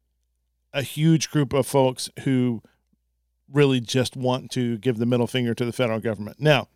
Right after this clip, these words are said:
there's a bigger chance that that might happen, but, uh, but I do think that because this is education, because this is statewide, the politics of this are not what they would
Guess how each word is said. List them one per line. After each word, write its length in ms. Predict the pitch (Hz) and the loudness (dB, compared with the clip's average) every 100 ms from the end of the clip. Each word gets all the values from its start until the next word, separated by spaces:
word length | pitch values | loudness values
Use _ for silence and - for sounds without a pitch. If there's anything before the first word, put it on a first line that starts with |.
| - | -2
there's 120 | 143 | -2
a 60 | 131 | 0
bigger 320 | - 214 185 | 2 4 4
chance 320 | - 160 135 | 4 2 2
that 100 | 127 | 2
that 160 | 131 123 | 0 0
might 160 | 113 | -2
happen, 400 | 101 101 - - - _ _ _ _ _ | -4 -6 -8 -16 -20 _ _ _ _ _
but, 160 | 139 135 | 2 4
uh, 60 | 135 | 0
but 180 | 110 | -2
I 80 | 139 | -4
do 200 | 135 170 | -2 0
think 280 | 170 165 131 | 2 2 2
that 240 | 139 131 - - _ _ _ _ _ | 2 0 -4 -20 _ _ _ _ _
because 360 | 117 - 170 160 | -12 2 4 4
this 160 | 160 | 2
is 100 | 156 | 0
education, 680 | 143 143 123 - 139 135 135 | 0 -2 -2 2 2 2 0
because 320 | 123 - 151 151 | -2 0 0 0
this 160 | 139 | -4
is 80 | 135 | -4
statewide, 760 | - 143 135 123 123 127 131 127 - _ _ _ _ _ | -2 2 0 0 0 2 0 -2 -10 _ _ _ _ _
the 140 | 139 | -12
politics 600 | 127 - 170 175 170 - | -4 2 4 4 0 0
of 120 | 151 123 | 0 2
this 260 | 135 120 - | 0 0 -2
are 140 | 131 123 | -2 -2
not 440 | 123 127 127 143 | 0 0 -2 -2
what 220 | 143 127 | -2 0
they 180 | 131 123 | 2 0
would 300 | 110 123 104 | 2 -2 -2